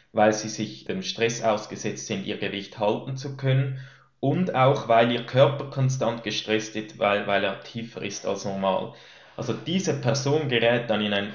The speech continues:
extrem starken Teufelskreis. Obwohl sie abnimmt, wird das Cortisol dazu führen, dass sie eben eher wieder zunimmt,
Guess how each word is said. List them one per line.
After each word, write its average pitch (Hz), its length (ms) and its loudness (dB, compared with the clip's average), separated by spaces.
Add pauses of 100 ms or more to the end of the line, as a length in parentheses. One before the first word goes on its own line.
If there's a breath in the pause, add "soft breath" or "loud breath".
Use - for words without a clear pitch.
extrem 139 540 -2
starken - 1040 2
Teufelskreis. 131 840 2
Obwohl 127 300 0
sie 131 200 -2
abnimmt, 147 680 2 (500 soft breath)
wird 135 360 2
das 127 120 -2
Cortisol 131 600 0
dazu 117 260 0
führen, 123 380 -2
dass 107 220 2
sie 110 120 -4
eben 107 260 -2
eher 107 260 4
wieder 98 300 -4
zunimmt, - 720 -4